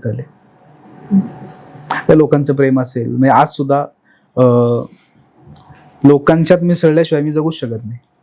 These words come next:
ही परिस्थिती आहे. काय होतं शेवटी खिसा, खिसा कोण बघायला येतं? म्हणजे रोडवरतून जाता येताना तुम्ही जे म्हणलात की स्वप्न काय, म्हणजे रोड, रोडवरतून, हे याचे अनेक गो-, अनेक लोक साक्षीदार आहेत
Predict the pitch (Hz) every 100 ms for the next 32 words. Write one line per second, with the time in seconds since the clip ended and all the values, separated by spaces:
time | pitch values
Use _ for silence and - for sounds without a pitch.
0 | _ _ _ _ _ - 139 131 123 -
1 | 117 - - - _ - - - - 175
2 | 180 147 147 156 160 160 170 190 185 -
3 | 170 180 185 175 139 117 110 _ _ _
4 | _ _ _ _ _ _ _ _ _ _
5 | _ - - - - - - - 127 131
6 | 139 143 143 156 151 139 127 143 135 135
7 | 139 127 110 - 143 139 147 135 131 123
8 | 143 - 143 139 139 135 107 110 _ _
9 | _ _ - _ _ 127 120 123 123 127
10 | 131 135 135 139 139 131 143 135 165 175
11 | 180 202 196 202 190 190 175 185 180 180
12 | 170 180 131 135 123 110